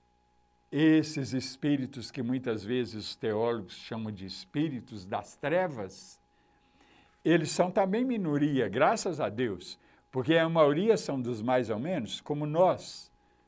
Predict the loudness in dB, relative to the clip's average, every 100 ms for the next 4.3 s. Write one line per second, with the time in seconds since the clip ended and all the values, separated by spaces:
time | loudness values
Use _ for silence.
0 | _ _ 6 6 8 8 6 2 2 0
1 | 0 0 0 0 0 0 2 2 2 2
2 | 0 -2 -2 -6 -2 0 0 -2 -4 -6
3 | -2 -2 -2 -6 -8 -2 2 2 0 -6
4 | -12 -16